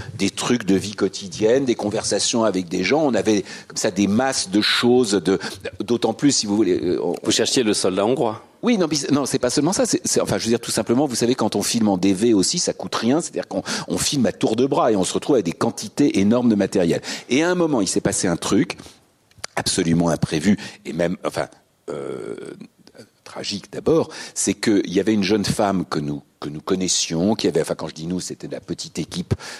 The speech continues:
Speaker 1: que nous constituions. Euh, cette jeune femme, euh, qui était une,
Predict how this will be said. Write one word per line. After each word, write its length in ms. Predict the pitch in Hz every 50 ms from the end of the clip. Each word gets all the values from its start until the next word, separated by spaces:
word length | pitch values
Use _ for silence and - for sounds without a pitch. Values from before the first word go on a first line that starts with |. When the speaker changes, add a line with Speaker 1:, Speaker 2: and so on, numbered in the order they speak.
| - _
Speaker 1:
que 80 | - 71
nous 100 | 69 69
constituions. 680 | - - 85 - - 80 73 - - 85 104 - 104 104 - - - - - - - -
Euh, 160 | 90 95 95 - - - -
cette 240 | - - 104 98 -
jeune 200 | - 113 110 101
femme, 380 | - - 131 127 127 117 98 - - - - - - - -
euh, 420 | 87 95 98 98 98 101 95 95
qui 160 | 95 - -
était 180 | 143 - - 180
une, 120 | 170 170